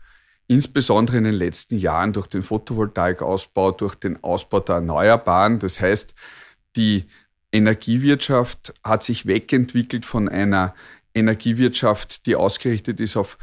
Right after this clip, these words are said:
wenige große Erzeuger, die dann die Energie zu den Verbraucherinnen und Verbrauchern bringt, hin zu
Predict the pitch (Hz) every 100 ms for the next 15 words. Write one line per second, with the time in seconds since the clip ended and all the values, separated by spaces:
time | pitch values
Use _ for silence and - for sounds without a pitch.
0 | - - 98 110 117 131 127 113 - 98
1 | 110 147 - 120 90 - - 80 101 113
2 | 131 117 - 107 101 - - - 110 107
3 | 110 - 104 120 123 - - _ - 127
4 | 113 113 107 101 98 _ _ _ - 117
5 | - 87 104 135 120 110 104 95 - -
6 | 62 80 - 135 139 - - _ - 117
7 | 127 151 - - - _ _ - 135 151
8 | 170 - - 139 135 127